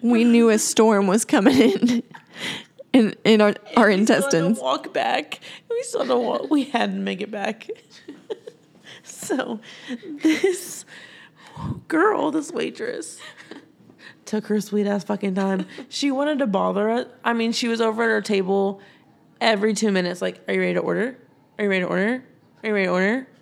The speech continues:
Speaker 2: Okay, brings our food, you know, whatever.
Speaker 1: Nowhere to be found.
Speaker 2: The minute
Speaker 1: Literally nowhere to be found.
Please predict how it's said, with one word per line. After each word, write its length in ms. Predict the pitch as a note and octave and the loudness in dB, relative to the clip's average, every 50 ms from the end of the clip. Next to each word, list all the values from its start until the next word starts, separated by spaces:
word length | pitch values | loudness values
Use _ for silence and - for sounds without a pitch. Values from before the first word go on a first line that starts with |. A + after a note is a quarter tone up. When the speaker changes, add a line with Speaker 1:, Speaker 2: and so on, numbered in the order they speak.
| _ _ _ - | _ _ _ -12
Speaker 2:
Okay, 320 | - F#3+ - G3+ G3 G3 G#3 | -10 -6 -4 -4 -2 -2 -4
brings 300 | F#3+ G3 G3 G3 G3+ G3+ | -4 -4 -4 -4 -2 -2
our 100 | G#3+ G#3+ | -4 -4
food, 460 | G#3 G#3+ G3+ G3 G3 G3 G3 G3+ G3 G3 C#4+ E4+ - - - | -4 -4 -2 -2 -2 -2 -2 -4 -6 -8 -12 -14 -14 -14 -8
you 120 | - A3 | -6 -2
know, 120 | G3+ G3 G3 | -2 0 0
whatever. 480 | G3 G3+ G3+ F#3+ F3 F3+ F#3+ F#3+ F3+ - - _ _ _ _ | 0 0 0 0 -2 -2 -4 -6 -6 -10 -16 _ _ _ _
Speaker 1:
Nowhere 460 | - B3 A#3 A3+ A3+ G3 F#3+ G#3 G3+ G3+ | -10 -8 -6 -4 -4 -4 -4 -4 -4 -4
to 60 | F#3 | -4
be 120 | F3+ F3+ | -6 -6
found. 460 | F3+ - F3+ F3 E3+ E3+ F3 F#3+ G3+ - - | -4 -2 -2 -2 0 0 -2 -4 -6 -8 -12
Speaker 2:
The 160 | G#3 G3 A3 | -10 -8 -4
minute 120 | G#3 A#3 A3+ | 0 2 2
Speaker 1:
Literally 460 | A3+ A3+ A3+ A3+ A3+ A3+ A3+ A3+ A3 | 4 4 4 4 4 4 2 2 2
nowhere 520 | - A3 A3 A3+ G3+ F#3+ G#3+ G#3+ G#3+ G#3 | 2 2 4 6 6 6 6 6 6 4
to 80 | G3 G3 | 4 4
be 160 | F#3 F#3+ C4+ | 4 4 2
found. 540 | C4+ - G3+ F3 F3 F3+ F3 E3+ E3 F3+ | 4 4 4 6 6 6 4 2 0 -2